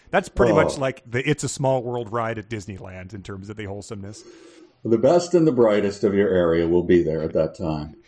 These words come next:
Speaker 1: <laughs> Um, uh, so they talk about how the, uh, the extraordinary behavior of doors, um, they're pretty much opening telekinetically when you need them to open around the prime minister's house.
Speaker 2: Mm-hmm.
Speaker 1: And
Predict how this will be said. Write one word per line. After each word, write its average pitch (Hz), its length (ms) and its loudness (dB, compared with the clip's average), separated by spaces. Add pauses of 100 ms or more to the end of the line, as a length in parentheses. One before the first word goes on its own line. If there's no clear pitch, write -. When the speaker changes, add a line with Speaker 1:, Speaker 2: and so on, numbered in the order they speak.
(220)
Speaker 1:
<laughs> - 160 -18 (840)
Um, 165 560 -2 (460)
uh, 165 360 -12 (160)
so 175 400 -6
they 165 300 -8
talk 185 320 -8
about 175 260 -6
how 139 380 -4
the, 123 240 -8
uh, 110 180 -6
the 127 140 -16
extraordinary 160 720 -4
behavior 156 460 -4
of 147 100 -10
doors, 123 480 -6 (260)
um, 113 280 -8
they're 113 160 -6
pretty 139 180 -10
much 127 240 -8
opening 131 500 -4 (100)
telekinetically 120 760 -4
when 113 160 -8
you 104 80 -10
need 101 220 -10
them 113 120 -14
to - 80 -16
open 104 420 -14
around 101 240 -14
the 101 60 -18
prime 104 240 -16
minister's 101 400 -18
house. 98 340 -14
Speaker 2:
Mm-hmm. 98 440 -2 (120)
Speaker 1:
And 120 320 -8